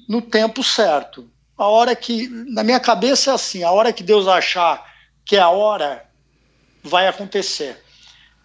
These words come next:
E esse ano foi mais ou menos o, o que aconteceu: foi isso. Eu comecei um ano, voltando até um pouco da história desse ano, né, da classificação desse ano,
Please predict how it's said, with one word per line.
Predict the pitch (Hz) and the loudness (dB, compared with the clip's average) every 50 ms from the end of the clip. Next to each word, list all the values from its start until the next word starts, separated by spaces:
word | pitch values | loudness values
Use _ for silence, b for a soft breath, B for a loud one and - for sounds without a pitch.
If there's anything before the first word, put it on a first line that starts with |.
| _ - | _ -6
E | 208 202 208 202 | -4 0 2 4
esse | 208 214 208 - - 226 | 4 4 2 2 2 2
ano | 202 196 202 226 | 2 2 2 0
foi | 214 - 220 220 | -2 -2 -2 0
mais | 202 208 202 208 | 0 0 0 0
ou | 208 | -2
menos | 202 196 202 202 196 180 | -2 -4 -4 -4 -6 -6
o, | 214 202 208 208 196 233 185 | -6 -6 -6 -6 -6 -8 -8
o | 160 | -6
que | - 214 | -4 -4
aconteceu: | 202 208 202 190 - 202 - - - 202 196 | -4 -4 -6 -4 -2 -2 -2 0 0 -2 -2
foi | 196 - - 240 220 | 0 -2 -2 -2 0
isso. | 190 175 - 170 | -2 -2 -4 -4
Eu | - | -6
comecei | - 180 175 165 - - 202 196 | -4 -4 -2 -2 0 0 0 0
um | 196 185 185 | 2 2 2
ano, | 185 185 185 180 175 b b b b b b b b b b b _ | 2 2 0 -2 -6 b b b b b b b b b b b _
voltando | - 131 156 170 156 - - 190 185 185 175 170 | -2 2 2 2 2 2 2 2 2 2 2 0
até | 165 165 - 180 | -2 0 -2 -4
um | 170 160 | -4 -4
pouco | - - 180 175 - 165 | -2 -2 -4 -2 -2 0
da | 160 156 | 0 0
história | 151 - - - - 180 170 170 160 160 | 0 0 -4 -2 0 2 2 2 2 0
desse | 147 160 156 - - - 175 | -2 -4 -4 -6 -6 -6 -6
ano, | 170 180 208 208 185 175 | -4 -4 -4 -6 -6 -8
né, | 160 170 170 | -8 -8 -8
da | 156 139 | -8 -10
classificação | - - 170 151 - - - - 165 156 160 - - 175 165 | -8 -8 -8 -8 -8 -10 -8 -4 -4 -4 -4 -6 -8 -8 -6
desse | 151 160 - - - - 165 | -6 -6 -6 -4 -4 -2 0
ano, | 160 175 202 220 220 190 b | 0 0 0 -2 -4 -6 b